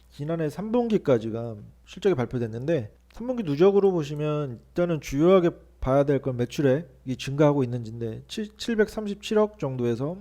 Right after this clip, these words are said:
천백이십삼억 정도로 많이 올랐죠. 많이 상승했고, 그 다음에 이제 영업, 영업 관련된 손익을 따져봐야 될 텐데, 불과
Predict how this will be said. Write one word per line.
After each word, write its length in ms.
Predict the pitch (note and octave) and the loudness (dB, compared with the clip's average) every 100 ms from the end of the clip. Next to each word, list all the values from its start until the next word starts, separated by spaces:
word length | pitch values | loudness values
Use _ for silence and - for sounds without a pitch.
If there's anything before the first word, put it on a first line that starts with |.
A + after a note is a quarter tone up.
| - _ _ | -16 _ _
천백이십삼억 1120 | - A#3 G#3+ D3 C#3+ C3 A#2+ A#2 - D3+ D3 C#3+ | -4 -2 -2 2 0 0 -8 -10 -10 -6 -6 -6
정도로 420 | A2+ G#2 A2 C#3 | -10 -8 -10 -10
많이 220 | A2 A#2+ | -6 -2
올랐죠. 520 | D3 C3 A2+ A#2 D3+ F3 | 0 0 -2 -4 -8 -10
많이 220 | G#2+ A#2 | -10 -8
상승했고, 640 | B2 D3 D#3+ D#3+ D#3 F3+ - - - - - - _ | -8 -6 -6 -6 -4 -4 -6 -20 -20 -20 -20 -20 _
그 80 | C#3 | 2
다음에 260 | E3+ F3+ | 4 4
이제 160 | C#3 A#2 | 2 2
영업, 400 | B2 D3+ B2 - | 4 4 4 2
영업 240 | C3 E3 | 2 2
관련된 520 | E3 C3+ C#3 C3+ C3 B2+ | 2 0 0 0 -2 -2
손익을 360 | F#3 F#3+ E3+ | -2 0 0
따져봐야 400 | D#3+ F3+ F#3+ D#3 | 0 0 4 4
될 160 | A#2+ G#2+ | 4 0
텐데, 420 | A2+ A2+ B2 G#2+ - _ _ | -2 -8 -8 -8 -14 _ _
불과 500 | - C#3 D#3 F3 G#3 | -6 2 4 4 0